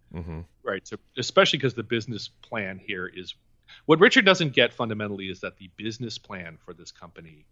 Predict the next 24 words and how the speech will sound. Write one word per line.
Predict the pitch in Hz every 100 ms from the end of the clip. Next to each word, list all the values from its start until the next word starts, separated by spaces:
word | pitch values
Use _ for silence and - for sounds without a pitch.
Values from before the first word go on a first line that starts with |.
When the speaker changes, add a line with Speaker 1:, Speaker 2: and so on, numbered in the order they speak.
| _ _
Speaker 2:
is | 110 101
much | 104 107 113 -
more | 110 95
difficult | 90 117 - - 98 95
and | 92 85
vulnerable | 95 95 95 85
to | -
put | 87 90
together | 87 85 80
than | 78 80
the | -
tech. | - 113 - _
They | - 120
Speaker 1:
Mm. | 92 87
Speaker 2:
apparently | 78 208 226 135 131 -
have | 151 -
the | -
tech. | - 131 - _ -
Speaker 1:
Mm-hmm. | 90
Speaker 2:
And | 87 78 - _ _ _ _ _ 101
it's | 98 -
the |
business | 107 113 107
plan. | 95 -